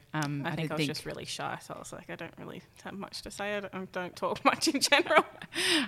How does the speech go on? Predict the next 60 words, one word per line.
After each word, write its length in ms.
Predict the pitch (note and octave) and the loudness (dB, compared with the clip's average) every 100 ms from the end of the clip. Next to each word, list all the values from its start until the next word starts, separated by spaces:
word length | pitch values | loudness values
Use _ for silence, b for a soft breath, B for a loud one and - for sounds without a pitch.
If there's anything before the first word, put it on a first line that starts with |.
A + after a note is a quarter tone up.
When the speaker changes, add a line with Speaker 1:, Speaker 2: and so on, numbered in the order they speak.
| - | 4
Speaker 1:
think 140 | B3 | 8
we're 60 | G#3+ | 8
all 60 | |
just 140 | F3 D#3 | 8 6
kind 140 | F3 | 4
of 80 | D#3 | 6
finding 260 | E3 D3+ D3 | 6 6 6
our 80 | C#3+ | 6
voice 280 | F3+ E3+ | 6 6
in 60 | E3 | 2
our 80 | D3+ | 2
early 120 | C#3+ | 2
Speaker 2:
Yeah. 140 | F3+ | 2
Speaker 1:
twenties. 520 | D3 C#3+ C#3+ G#3+ C#4+ - B B D4 - | 2 -2 -2 -2 -4 -10 B B 0 2
Um, 140 | A#3+ | 2
is 120 | C4+ | 4
there 100 | C4+ | 6
an, 220 | C4 B3+ A#3+ - - | 6 6 0 0 2
a 60 | |
favourite 540 | G#3+ - B3 B3 A#3 - | 2 4 2 4 2 2
Indigenous 480 | F3+ F3+ G3+ A#3 C#4 | 0 2 2 2 0
designer 420 | - F3 D3 D3 | 0 -2 0 2
of 160 | D3 C#3+ | 2 0
yours? 460 | D3+ E2+ E2 - - B B B B B B B - | -2 -2 -4 -6 -6 B B B B B B B -4
Speaker 2:
There 200 | F#3+ F#3+ | -2 0
is 120 | G3+ | -2
a 60 | A3+ | -6
favourite 400 | G#3 F#3+ F#3 F3 | -4 -2 -2 -2
Indigenous 480 | E3+ E3 D#3+ F3 | -2 -4 -6 -8
designer. 440 | - E3 D3+ C#3+ E3 | -8 -4 -2 0 -2
I 60 | E3+ | -4
can't 320 | - F3+ E3+ | -6 -6 -4
remember 380 | F3 F3 E3 D#3 | -4 -4 -2 -2
her 40 | |
name, 280 | D3+ D#3 D#3+ | -2 -2 -2
but 100 | D#3 | -4
I'm 100 | D3+ | -6
gonna 160 | D#3+ D#3+ | -6 -6
go 120 | D3+ | -6
have 180 | - D3 | -8 -10
a 40 | |
look. 300 | D3+ D#3 - D3+ | -10 -10 -12 -14
I 40 | |
follow 140 | - F#3 | -2 0
Speaker 1:
Yep, 80 | D#3+ | 0
Speaker 2:
her 60 | |
on 100 | C#3 | -2
Speaker 1:
we're 120 | E3 | -2
just 260 | D#3+ D#3 C3 | -2 -2 -2
Speaker 2:
Instagram. 40 | |
Speaker 1:
reaching 380 | D#3+ D#3+ - D#3 | 0 0 -2 -2
into 280 | D#3+ D#3+ - | -2 -2 -4
the 40 | C#3+ | -4
handbag, 680 | D3+ G#3+ G#3+ G#3 G3+ G3+ - | -2 0 2 2 2 0 0
pulling 300 | C4 C4 F3 | 2 4 4
out 220 | D#3+ - | 2 0
phone 600 | - - F#3 F#3 F#3 F#3 | -8 -2 0 2 0 0
at 140 | E3+ - | -4 -4
the 80 | |
moment. 560 | F3+ G3 C4 G4 - - | -2 2 4 2 -2 -6